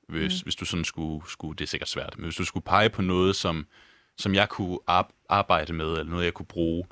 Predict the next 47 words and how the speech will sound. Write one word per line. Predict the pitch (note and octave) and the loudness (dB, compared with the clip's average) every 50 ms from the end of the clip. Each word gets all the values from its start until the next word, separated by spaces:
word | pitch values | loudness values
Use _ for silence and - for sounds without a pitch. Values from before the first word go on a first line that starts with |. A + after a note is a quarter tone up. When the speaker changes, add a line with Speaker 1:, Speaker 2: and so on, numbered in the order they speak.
| - - - - | -16 -20 -14 -6
Speaker 2:
Mm. | G#3+ A3 G#3+ | -4 0 2
Speaker 1:
horoskopet | - G2+ - G3 F#2+ F2+ D#2+ - | 2 2 2 0 0 -2 -2 -2
til | - F2+ | -2 -2
at | E2+ | -2
arbejde | D#2 E2+ E2 E2 - E2 D#2 - F2 | 0 0 -2 0 0 -2 -4 -4 -6
med, | D#2+ D#2 | -6 -2
hvad, | D#2+ G#2 G#2 | -2 -2 0
hvad, | E2+ G#2 A2+ A#2 | 2 2 2 2
hvad | - - | 2 0
Speaker 2:
Mm. | G2 | -2
Speaker 1:
skulle | F#2+ - - G2+ | -2 -2 -4 -4
det | G#2 G2+ | -4 -2
så | A#2+ G#2+ | -2 -2
være? | G2 F#2 F#2 G2+ - - - - - - - - - _ _ _ _ - | 0 0 -2 -2 -6 -14 -20 -20 -20 -20 -20 -20 -20 _ _ _ _ -8
Speaker 2:
Jamen, | - G#3 G#3 A3 G#3 - _ _ _ - | -4 -4 -4 -4 -4 -8 _ _ _ -2
umiddelbart | C4+ C#4+ D#4 D4 - B3+ A3+ A3 | 0 0 0 0 0 -2 -2 -2
så, | - - B3+ B3 A#3+ A#3 A3+ G#3 - _ _ _ _ _ _ _ - | -2 0 4 4 6 4 4 2 -4 _ _ _ _ _ _ _ -4
jeg | - A#3 | -4 -2
prøver | - - C4+ C4 C4 | 0 2 4 6 6
jo | B3 G#3 | 6 6
også, | G#3+ A3+ A3 - - - - | 4 2 0 -2 -6 -2 -2
når | A3+ | -2
du | A3 A3 A#3 A3+ | -2 -2 -4 -4
taler, | - - A3+ G3+ - - - F3 F#3 F3+ - _ _ _ _ _ | -2 0 0 0 0 -2 -6 -10 -10 -10 -12 _ _ _ _ _
hvad | - G#3+ | -2 0
du | G3+ A3+ | 0 0
fortæller | A3 A#3 A3 - - A#3+ G#3+ G3+ F3+ | 0 -2 -4 -2 0 0 0 0 -2
om | F3 E3+ | -4 -2
mig, | E3 D#3+ D#3+ D#3+ E3+ F#3 F#3+ - _ _ _ _ _ _ - | -2 0 0 0 -2 -4 -6 -10 _ _ _ _ _ _ -4
eller, | - G3 G3 | -2 0 0
eller | F#3 F#3 - | 2 0 0
om | - G3+ G3+ G#3+ | 0 2 2 2
dig, | - F#3 F3 E3+ E3+ F3 - _ - | 2 2 -2 -2 -4 -6 -8 _ -6
Speaker 1:
Mm. | - - - - F4+ F4+ F4 E4 | -4 -4 -4 -4 -6 -8 -8 -10
Speaker 2:
<laughs> | D#4+ - C4+ B3 A#3 - | -10 -12 -14 -14 -8 -2
hvad | - A3+ A3+ | 2 2 4
du | B3+ B3+ | 4 2
fortæller | A#3+ A#3+ B3+ B3 G#3+ F#3 | 2 4 4 4 4 4
mig | F#3 F3+ F3+ | 4 2 0
om | F#3 F3+ | -2 -2
dig. | - - - F#3 F3+ - _ _ - - _ _ _ _ _ _ _ _ _ - | -4 -6 -6 -8 -10 -14 _ _ -20 -20 _ _ _ _ _ _ _ _ _ -4
Og | G#3 G#3 | -2 -2
det | A#3+ | 0
prøver | A3 A3 B3 | 0 2 4
jeg | B3+ | 4
ligesom | B3 A#3 A3+ B3+ A#3 G#3 | 4 4 4 2 0 2
at, | F3+ E3 D#3+ - | 2 0 -2 -2